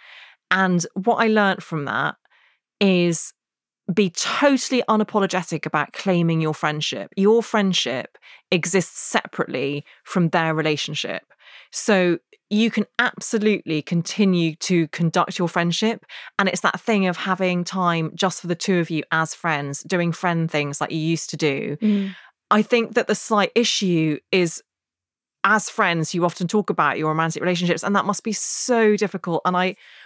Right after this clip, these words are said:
Speaker 1: my heart really goes out to you. Like, my friend dealt with it so well, and I don't really know how she did it.
Speaker 2: Yeah.
Speaker 1: But we're
Speaker 2: <laughs>
Speaker 1: now,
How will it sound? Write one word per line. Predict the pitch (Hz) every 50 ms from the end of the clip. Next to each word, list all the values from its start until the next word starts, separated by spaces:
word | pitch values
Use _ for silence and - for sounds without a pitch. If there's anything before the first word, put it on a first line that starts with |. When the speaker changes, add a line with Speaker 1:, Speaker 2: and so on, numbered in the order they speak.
| - _
Speaker 1:
my | - 214 214 214
heart | 190 - - - 226 220 202 190 180 -
really | - 185 185 196 208 202 196 185
goes | 165 190 175 156
out | 170 160 160 -
to | - - - 135
you. | 127 139 147 -
Like, | 170 185 -
my | 190 202 208 214 220 214
friend | - - 196 170 160 160 156
dealt | - 180 160 -
with | 170 156
it | 156 143 - 170
so | - - 180 170
well, | 165 170 160 151
and | 151 147
I | 143
don't | 165 143 120
really | 156 156
know | 151 147 151
how | 147 143 143
she | - -
did | 147 156 147
it. | - 254 247
Speaker 2:
Yeah. | 254
Speaker 1:
But | 226 - - 196 202
we're | 220 220 214
Speaker 2:
<laughs> |
Speaker 1:
now, | 214 202 196 190 185 180